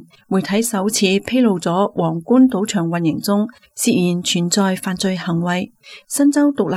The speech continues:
酒品同博彩管理局委託對皇冠集團是否仍然適合喺雪梨、北朗加魯開設新賭場嘅漫長調查已結束。長達七百五十幾頁嘅調查報告已喺二月九號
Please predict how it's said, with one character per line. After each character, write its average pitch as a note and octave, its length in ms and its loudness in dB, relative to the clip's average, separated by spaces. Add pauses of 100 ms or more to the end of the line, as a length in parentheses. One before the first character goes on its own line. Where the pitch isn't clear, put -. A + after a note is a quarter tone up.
(140)
酒 F#3 260 2
品 G#3+ 300 0
同 E3+ 400 0
博 G#3 160 2
彩 F#3 320 -2
管 G#3+ 260 -4
理 G#3+ 160 0
局 G#3 60 -8 (380)
委 G#3 140 2
託 G#3+ 220 -8
對 G#3 240 6
皇 E3 240 0
冠 B3 180 2
集 A#3 120 0 (120)
團 E3+ 280 -2
是 F3 240 -2
否 A3+ 140 0
仍 G#3 240 -2
然 F#3 280 -4
適 - 160 -6
合 G3+ 160 -6
喺 F3 300 -2
雪 G#3 240 0
梨、 E3 360 -2
北 C4+ 140 -2
朗 G3+ 300 2
加 B3+ 180 0
魯 G3+ 300 0
開 C4 180 -2
設 G#3+ 220 -2
新 C4 320 2
賭 G#3 180 2
場 F3+ 260 -6
嘅 G3+ 220 -2
漫 F#3+ 260 -4
長 E3+ 280 -4
調 F3+ 200 -2
查 E3+ 360 -2
已 F3+ 160 -2
結 F#3+ 300 -6
束。 A#3 200 2 (300)
長 F#3 260 -2
達 G3 200 -2
七 C#4 180 -6
百 A#3 180 -2 (160)
五 G3 100 2
十 G#3 160 0 (100)
幾 G3+ 280 0
頁 - 60 -
嘅 F#3+ 180 -2
調 F3+ 180 -6
查 - 280 -10
報 E3+ 180 0
告 F#3 300 -2 (300)
已 G3+ 180 2
喺 G3+ 360 2
二 F#3+ 120 0
月 F3+ 80 -2
九 E3+ 340 -2
號 F3+ 320 0